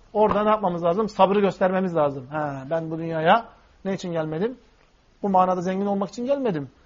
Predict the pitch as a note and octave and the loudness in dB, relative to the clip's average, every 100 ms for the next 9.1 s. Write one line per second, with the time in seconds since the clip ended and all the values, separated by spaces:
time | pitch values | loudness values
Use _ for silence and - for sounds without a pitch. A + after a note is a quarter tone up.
0 | _ - F#3+ F#3 F#3 F3+ F#3+ F#3 - _ | _ -8 -2 0 2 2 0 -2 -8 _
1 | - - - - - - _ _ - _ | -20 -20 -20 -18 -18 -20 _ _ -20 _
2 | _ F#3+ G3 G3+ G3 G3 F#3 - - _ | _ 2 2 2 2 2 0 -10 -20 _
3 | _ _ _ _ _ - F#3+ G3+ G3 G3 | _ _ _ _ _ 4 4 4 4 4
4 | F#3 E3 - _ _ _ - F#3+ G3 G3 | 2 -2 -14 _ _ _ 0 2 4 4
5 | G3 F3+ E3+ _ _ - G3 G3+ G3 G3 | 4 2 -2 _ _ 4 6 6 4 2
6 | G3 G3+ G#3 G3 G#3+ G#3+ G3+ A#3 A#3 C4+ | 2 0 0 0 0 -2 -2 4 8 8
7 | B3 F3+ C#3+ - - F3 C3+ _ _ - | 6 2 -2 -10 -20 -20 -20 _ _ 6
8 | F3+ E3+ - E3 F3 E3+ - E3+ E3 - | 8 8 4 0 2 0 -2 -2 -2 -4
9 | C#3 | -8